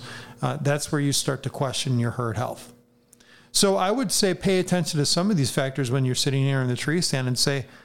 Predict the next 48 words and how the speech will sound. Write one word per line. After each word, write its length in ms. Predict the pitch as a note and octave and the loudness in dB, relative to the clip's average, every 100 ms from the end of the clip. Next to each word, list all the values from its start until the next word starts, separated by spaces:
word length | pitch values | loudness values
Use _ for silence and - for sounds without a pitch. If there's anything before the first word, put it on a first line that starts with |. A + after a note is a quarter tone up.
| _ | _
"How 100 | - | 0
much 160 | G3 G#3+ | 0 0
edible 300 | F#3+ F#3+ G3 | -2 0 0
food 240 | - G3+ | 0 0
do 100 | D#3+ | 0
I 80 | C3 | 0
have 200 | A#2+ C3+ | -2 0
in 80 | B2+ | 0
this 120 | B2 | 2
small 260 | - C3+ C3+ | 2 0 0
area?" 380 | D3 D#3 - - - _ _ | -2 -4 -6 -14 -20 _ _
You 80 | G3 | 0
can 120 | C4 | 2
sit 260 | G3+ A3+ A3+ | 2 0 2
there 120 | F#3+ | 2
and 100 | F#3 | 2
kind 200 | F3+ F3 | 2 2
of 40 | |
do 120 | F3 E3+ | 4 2
a 40 | |
k-, 300 | - - - - | 0 -12 -12 -2
kick 240 | - E3+ | 0 2
and 140 | D#3 C#3 | 0 2
count, 240 | D3 D3 | 0 0
I 80 | D3+ | 0
guess. 280 | D3 D#3+ - | 0 0 -2
You 60 | |
can 140 | C#3+ C#3 | -2 0
kind 200 | D#3+ D3 | 0 2
of 120 | C#3 | 0
assess 520 | C3+ - D3 D3 - - - - | 2 2 2 -2 -4 -8 -18 -4
the 40 | - | 2
amount 220 | D3 D3 | 2 2
of 80 | C3+ | 0
greenery, 460 | C#3+ D3+ D#3 E3+ | 2 2 2 0
how 180 | F3+ D#3 | 0 2
many 140 | D#3 D#3+ | 4 2
br-, 280 | B2 E3+ | 0 0
you 80 | E3 | 2
know, 60 | C#3 | 2
briars, 560 | G#2+ B2+ C#3 F3 F#3+ | 2 0 0 0 -2
there's 180 | - B2+ | -2 -2
still 160 | - C#3+ | 0 0
gonna 180 | C3+ C#3 | 0 0
be 140 | C3 | 0
greenery 440 | A#2 C3 C#3+ C#3+ | 0 0 2 2
and 120 | C3+ A2 | 0 0
briars, 540 | A#2 A#2+ D3 F3+ - | -2 -2 -2 -2 -4